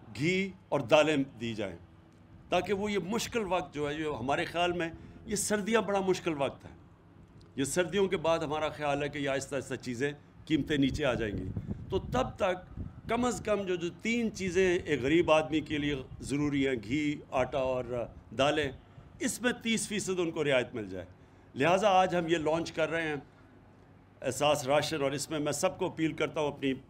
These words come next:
एमपीज़, अपने कारकुनों को, कि अपने ज़िलों में जाएं और लोगों को रजिस्टर करवाएं। जिसने रजिस्टर नहीं किया,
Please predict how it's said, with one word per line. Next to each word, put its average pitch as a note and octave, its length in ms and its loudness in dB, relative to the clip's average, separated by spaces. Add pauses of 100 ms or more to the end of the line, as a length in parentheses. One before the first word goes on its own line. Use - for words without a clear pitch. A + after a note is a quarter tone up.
एमपीज़, D3+ 640 0 (380)
अपने C#3+ 280 0
कारकुनों D#3 560 2
को, C#3 240 0 (520)
कि F#3 60 0
अपने G3 320 2
ज़िलों F3+ 300 2
में G3 160 2
जाएं F3+ 280 4
और F3+ 180 2
लोगों F3 340 6
को F3+ 320 2
रजिस्टर F3+ 560 0
करवाएं। A#2 440 -2 (440)
जिसने F3+ 280 2
रजिस्टर F#3+ 480 2
नहीं G3+ 160 -2
किया, G3 360 0